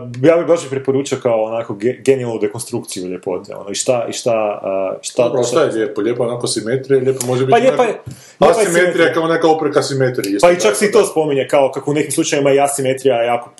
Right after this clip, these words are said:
Speaker 1: e, e, ono, privlači pozornost, ono,
Speaker 2: Ali
Speaker 1: i
Speaker 2: nije lijepa zbrka, onak.
Speaker 1: Zbrka nije lijepa. Biti, mislim, lijepo je,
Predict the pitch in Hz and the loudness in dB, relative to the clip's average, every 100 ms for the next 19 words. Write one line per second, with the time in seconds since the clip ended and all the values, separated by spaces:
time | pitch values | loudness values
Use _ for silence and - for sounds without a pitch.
0 | - 120 120 - 151 76 117 120 117 113 | -8 -4 -4 -4 -6 -4 -4 -6 -6 -4
1 | 113 113 - 107 107 101 92 - 98 98 | -4 -4 -6 -4 -2 -2 -6 -6 -6 -4
2 | 98 104 117 123 120 123 107 101 101 - | -4 -2 -2 0 0 0 -2 -4 -6 -8
3 | - 85 - - - _ _ - 95 107 | -20 -20 -18 -18 -18 _ _ -16 -10 -6
4 | 110 104 104 104 104 110 107 117 127 - | -4 -2 -2 -2 -2 -2 0 -2 -4 -4
5 | 135 151 180 175 196 220 - 185 - - | -4 -2 -2 -2 -2 -2 -2 -2 -6 -20
6 | - - 170 233 240 214 | -14 2 2 2 2 2